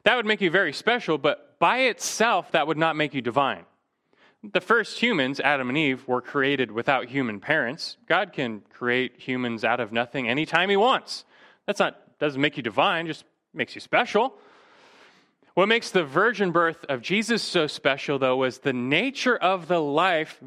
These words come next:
being virgin born. It was God was the actual father. The birth of Jesus marked the entrance of God into the world in human form. The virgin birth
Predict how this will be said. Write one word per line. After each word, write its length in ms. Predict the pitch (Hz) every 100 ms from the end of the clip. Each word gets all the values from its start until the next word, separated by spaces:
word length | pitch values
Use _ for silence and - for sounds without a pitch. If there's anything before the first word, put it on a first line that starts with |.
| 123
being 600 | 123 202 240 165 139 135 139 -
virgin 460 | 123 127 113 110
born. 400 | 104 101 95 127 - _ - - - - _ _ _
It 40 |
was 140 | 135 147
God 480 | - 147 175 170 143 -
was 220 | 135 131
the 160 | 156 143
actual 720 | 135 143 156 - 147 135 131 131
father. 760 | - - 160 156 185 127 95 - _ _ _ _ _ _ _ _ _ _ _ _
The 80 | 120
birth 240 | 160 160
of 80 | 143
Jesus 380 | 113 160 135 117
marked 280 | 127 131
the 100 | 135 135
entrance 400 | 127 139 151 135
of 180 | 131 -
God 380 | 127 127 131 120
into 320 | 156 160 151 180
the 140 | 143
world 580 | 117 123 165 120 110 110
in 160 | 107
human 340 | 104 - 143 110
form. 460 | - 160 175 101 - _ _ _ - - - - - _ _
The 60 | 139
virgin 300 | 175 233 170
birth 260 | 180 185